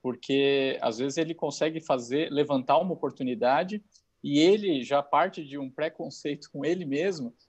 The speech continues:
é, de não se sentir confiante que ele vai conseguir tocar aquele projeto porque, "Ah, não domino toda a tecnologia, não vou ter capital pra investir", esse tipo de coisa. Então,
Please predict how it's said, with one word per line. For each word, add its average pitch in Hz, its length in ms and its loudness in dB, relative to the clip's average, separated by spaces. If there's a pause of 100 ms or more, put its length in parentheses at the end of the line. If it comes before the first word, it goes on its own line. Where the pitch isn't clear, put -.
(120)
é, 131 360 2
de 127 140 -6
não 160 160 -2
se - 160 -8
sentir 175 300 -2
confiante 175 580 -2
que - 80 -2
ele 170 120 -2
vai 147 220 2
conseguir 143 480 -10
tocar 135 280 -4
aquele 139 220 -8
projeto 139 600 -2 (100)
porque, 143 840 -2 (200)
"Ah, 143 140 2
não 131 100 -2
domino 139 320 -2
toda 131 200 -4
a 123 40 -8
tecnologia, 127 800 0
não 127 140 0
vou 127 180 4
ter 135 300 4
capital 127 540 2
pra 123 200 -2
investir", 123 640 0
esse 135 140 -2
tipo 135 200 -10
de 143 100 -4
coisa. 113 380 0 (360)
Então, 147 500 4